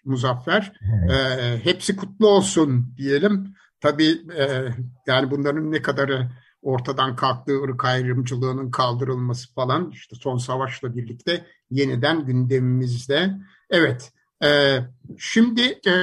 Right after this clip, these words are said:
Speaker 1: Elvan Cantekin, e, senin hemen bir sorun var.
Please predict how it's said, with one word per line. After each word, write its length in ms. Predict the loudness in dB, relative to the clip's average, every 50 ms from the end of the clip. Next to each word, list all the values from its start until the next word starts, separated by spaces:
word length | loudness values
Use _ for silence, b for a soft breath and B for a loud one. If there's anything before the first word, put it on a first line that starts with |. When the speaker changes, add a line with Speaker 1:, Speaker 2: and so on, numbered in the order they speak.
| 0 -2 -4 -8 -8 -2
Speaker 1:
Elvan 380 | 0 0 2 4 4 4 4 4
Cantekin, 680 | 2 0 -2 -2 -4 -6 -2 0 2 2 2 0 0 0 2
e, 180 | 2 2 2
senin 500 | 0 -2 2 6 6 8 8 6 4 2
hemen 480 | 2 2 2 2 0 0 -2 -2 -6 -8 -6
bir 180 | -4 -2 -2
sorun 600 | -2 -4 -2 2 4 4 6 6 4 4 4 4
var. 360 | 4 4 4 4 0 -6 -12